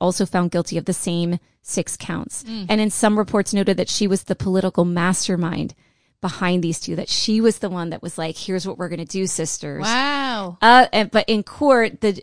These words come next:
Speaker 1: her attorney kinda said, "No, she was the one being manipulated and just doing what her sisters told
Speaker 2: Of
Speaker 1: her."
Speaker 2: course, that's what I would say.
Speaker 1: So
Speaker 2: <laughs>
Speaker 1: the aftermath, um, according to Keegan Gibson of political,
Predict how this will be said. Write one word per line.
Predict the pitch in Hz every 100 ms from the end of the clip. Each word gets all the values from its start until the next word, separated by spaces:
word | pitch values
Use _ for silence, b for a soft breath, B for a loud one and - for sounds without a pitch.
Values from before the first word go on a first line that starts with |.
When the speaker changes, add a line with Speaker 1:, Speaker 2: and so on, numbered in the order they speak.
| - 220
Speaker 1:
her | - 226
attorney | - - 202 196
kinda | 190 185
said, | 180 180 170
"No, | 202 214 214 208
she | - 226 220
was | 208 196
the | 214
one | 196 196
being | 190 190
manipulated | 190 190 190 - 180 185 190
and | 180
just | 185 -
doing | 202 185 180
what | 156
her | 175
sisters | - 160 160 -
told | - 135 143
Speaker 2:
Of |
Speaker 1:
her." | -
Speaker 2:
course, | 226 339 427 440 -
that's | 190 180
what | 185
I | 233
would | 247 -
say. | - 196
Speaker 1:
So | - 247 233 226 220 -
Speaker 2:
<laughs> | -
Speaker 1:
the | 254 -
aftermath, | 240 269 - 311 262 208 202 262 - - _ _ _ -
um, | 208 196 185 185
according | 208 - 220 240
to | 269
Keegan | - 233 214 208
Gibson | 202 196 - 208
of | 190
political, | - 180 185 196 180 175